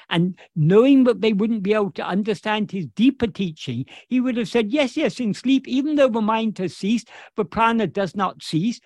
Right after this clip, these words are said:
It is arranged thus by the ordinance of God for the purpose of protecting the body, and so that other people do not wonder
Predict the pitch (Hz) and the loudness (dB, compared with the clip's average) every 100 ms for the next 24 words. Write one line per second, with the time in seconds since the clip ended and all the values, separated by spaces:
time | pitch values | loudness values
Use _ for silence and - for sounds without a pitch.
0 | - _ 262 208 262 240 208 247 269 180 | -20 _ -6 0 2 4 4 4 4 2
1 | 135 208 190 - 202 180 170 190 196 202 | 0 -2 -2 -2 0 2 2 2 2 0
2 | 190 180 175 160 - 170 165 170 160 156 | 0 -4 -6 -4 0 0 0 -6 -8 -4
3 | 165 170 - 165 143 131 175 143 165 165 | -2 -2 -4 -8 -8 -8 -8 -6 -2 0
4 | 151 147 160 202 - - - - 196 180 | 0 0 0 -2 -4 -10 -20 -6 -2 0
5 | 214 185 196 185 185 175 214 202 180 151 | 2 2 0 0 0 0 0 0 -2 -2
6 | 202 190 208 139 180 185 175 175 | -2 0 -2 -2 -2 0 0 -2